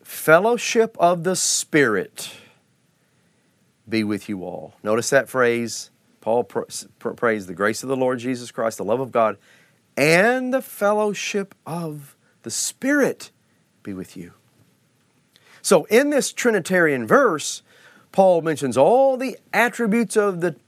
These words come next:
Trinity, but he attributes the deepening of fellowship among believers not to the Father nor the Son,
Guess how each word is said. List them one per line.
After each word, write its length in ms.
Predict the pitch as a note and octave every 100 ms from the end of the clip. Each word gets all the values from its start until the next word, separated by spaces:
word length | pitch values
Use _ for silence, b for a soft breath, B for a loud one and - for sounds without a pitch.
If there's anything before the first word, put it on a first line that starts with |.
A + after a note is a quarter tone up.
| _ -
Trinity, 720 | - C4+ C4+ B3+ - A#2+ D3
but 180 | D#3+ D3+
he 80 |
attributes 580 | D3 - - C4+ G#3+ G#3
the 120 | -
deepening 680 | B2 A2+ G2+ C4 C#4 G3+ D#3+
of 160 | A#2 - b b
fellowship 920 | - - C4+ F4 G4 D#4+ - D3 B2
among 320 | G#2+ A2+ A2 G#2
believers 600 | D3+ D4 A3+ F3 D3+ - b b b b b -
not 300 | E3+ G#3 E4
to 80 | F4+
the 100 | E4
Father 720 | - A3+ C4+ C4+ G3 E3+ D3
nor 240 | D#3+ E3+
the 80 | B2
Son, 760 | - - - G4 E4+ C#3+ D#3+